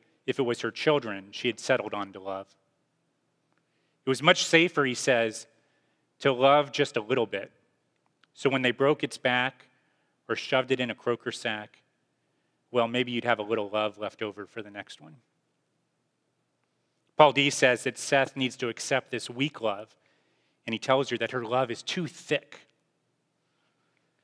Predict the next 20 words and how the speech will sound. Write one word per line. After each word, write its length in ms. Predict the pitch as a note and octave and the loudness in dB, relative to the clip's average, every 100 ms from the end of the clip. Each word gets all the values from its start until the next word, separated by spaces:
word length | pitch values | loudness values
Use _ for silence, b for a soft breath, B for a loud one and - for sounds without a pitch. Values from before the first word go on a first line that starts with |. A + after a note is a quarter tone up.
| _ _ _ - | _ _ _ -6
It's 140 | - | 0
in 80 | E3+ | 2
response 480 | D#3 - - D#3+ D#3+ | 2 0 4 4 2
to 80 | C#3 | 0
this 320 | C#3+ C#3+ - | 2 2 0
that 180 | C3 - | -6 -6
Seth 440 | - D3 C3+ - | -2 0 0 -4
insists, 800 | D3+ A#2 - - A2 - - - _ _ _ _ _ _ _ _ - | -12 -10 -6 -2 -4 -4 -16 -18 _ _ _ _ _ _ _ _ 2
"Love 220 | C3+ B2 | 2 4
is 260 | F3 G#3+ | 0 0
or 120 | E3+ C#3 | -2 0
it 80 | |
ain't. 380 | D3 A#3+ C3 - _ _ _ _ _ _ _ _ | 0 -2 -4 -12 _ _ _ _ _ _ _ _
Thin 360 | - - G3 F#3+ | -12 -6 -4 -2
love 340 | D#3+ D3 C#3 - | 0 0 0 -8
ain't 240 | D3 C#3 | -18 -16
no 180 | C#3+ D3 | -10 -8
love 240 | D3 D3 C3+ | -4 -4 -2
at 60 | |
all." 400 | C#3+ F#3 G#2+ C3 | -2 -2 -4 -12